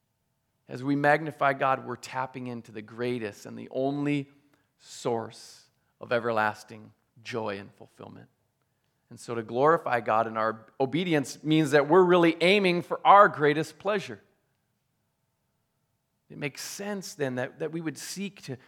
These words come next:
to know God's commands and to, to do them with all of our strength. And in doing so, we, we get to see the light, delight of God. We get to know him. We get to know his presence.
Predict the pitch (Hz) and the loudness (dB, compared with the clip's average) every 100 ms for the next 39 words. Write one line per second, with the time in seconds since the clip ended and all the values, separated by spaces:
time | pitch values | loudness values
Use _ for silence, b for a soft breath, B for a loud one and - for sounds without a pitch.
0 | b 165 160 180 220 190 160 135 123 - | b -4 4 10 10 10 6 4 2 -6
1 | 156 139 127 123 120 120 131 b - 160 | -6 -4 -4 -6 -10 -12 -12 b -10 -6
2 | 175 226 202 160 160 196 220 180 160 139 | 0 2 2 2 2 2 4 4 2 2
3 | - - 156 120 120 143 139 143 156 208 | -4 -10 -10 -10 -10 -8 -6 -6 -6 -4
4 | 185 - 156 151 175 185 b b 165 226 | -6 -4 -4 -4 -6 -8 b b 0 2
5 | 233 202 - 214 202 190 180 190 151 180 | 2 -2 -6 0 4 8 10 8 6 8
6 | 180 196 190 196 208 165 165 160 160 165 | 8 8 6 6 6 6 0 -6 -2 4
7 | 196 233 156 123 107 b b b b _ | 6 6 2 -6 -12 b b b b _
8 | _ _ _ _ _ _ _ _ _ _ | _ _ _ _ _ _ _ _ _ _
9 | _ _ _ _ _ _ 135 131 147 165 | _ _ _ _ _ _ -20 -20 -12 -8
10 | 160 - - 214 - 175 113 _ - | -8 -10 0 2 2 -2 -16 _ -20